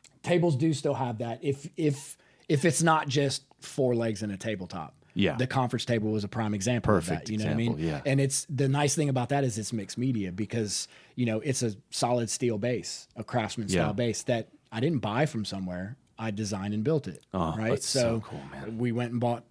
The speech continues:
Speaker 1: just raw steel stock and welded every joint into it and did,
Speaker 2: Unbelievable.
Speaker 1: did all the finish work on it. And then the top itself,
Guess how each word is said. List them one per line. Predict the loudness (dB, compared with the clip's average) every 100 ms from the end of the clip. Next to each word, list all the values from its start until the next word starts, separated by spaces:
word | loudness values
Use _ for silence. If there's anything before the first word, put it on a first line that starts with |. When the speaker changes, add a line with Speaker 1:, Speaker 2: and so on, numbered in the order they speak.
| -6
Speaker 1:
just | -6 -4
raw | -4 -2 -2
steel | 2 2
stock | 2 0 -2 -4 -8
and | -6 -4 -4 -6 -4
welded | -2 0 2
every | 2 2
joint | 2 2 0 0
into | 0 2 2 2
it | 0 -4
and | -4 -2 0 0
did, | 0
Speaker 2:
Unbelievable. | 0 2 2 0
Speaker 1:
did | 2 4
all | 4
the | 2
finish | 0 0 0
work | 0 0
on | 0
it. | -2 -4 -14 -6
And | 0 2
then | 2
the | 2
top | 2 2 0
itself, | -2 2 4 2 -2